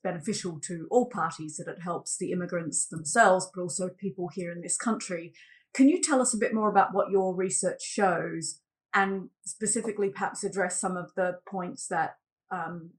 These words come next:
Jessica has made and Alex is, is disputing, but does your research, um, is able to answer some of the questions?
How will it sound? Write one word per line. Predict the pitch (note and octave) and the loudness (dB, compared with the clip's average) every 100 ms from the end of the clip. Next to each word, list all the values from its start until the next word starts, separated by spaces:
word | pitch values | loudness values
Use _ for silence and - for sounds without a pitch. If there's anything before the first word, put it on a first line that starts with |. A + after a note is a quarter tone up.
| _ | _
Jessica | - A3+ A3 G#3+ G3+ | -2 0 2 0 -2
has | F3 F3+ - | -2 -4 -4
made | E3+ F3 F#3+ | -4 0 0
and | F#3+ F3 F3 | 0 -2 0
Alex | F#3+ F#3 - - | 2 2 -4 -8
is, | E3+ D#3 - | -8 -8 -8
is | F3 D#3+ - | -8 -6 -8
disputing, | - F3 - A#3+ A3 E3+ F3+ | -6 -6 0 0 0 -2 0
but | D#3+ - _ _ _ _ _ | 0 0 _ _ _ _ _
does | A3 G#3 | 2 6
your | C4+ C4+ | 8 10
research, | C4 - B3+ - - - - | 8 6 4 2 -4 -4 0
um, | G#3 G3+ G#3 G#3 | 2 2 -2 0
is | G#3 | 0
able | G3 G3+ G#3+ G#3 | 2 2 0 -2
to | G#3+ G#3+ G#3 G3 | 0 0 2 0
answer | G3+ - | -2 -2
some | G3+ G#3+ G3 | -4 -4 -4
of | |
the | G3 | -6
questions? | - F3+ - A3+ A3+ | -8 -10 -6 -6 -4